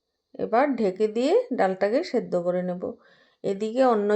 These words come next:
চুলোয় আমি পুর ভরার জন্য নারকেল ভেজে নিচ্ছি।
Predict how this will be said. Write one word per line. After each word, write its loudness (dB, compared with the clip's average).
চুলোয় 4
আমি 2
পুর 2
ভরার 6
জন্য 4
নারকেল 2
ভেজে 0
নিচ্ছি। -6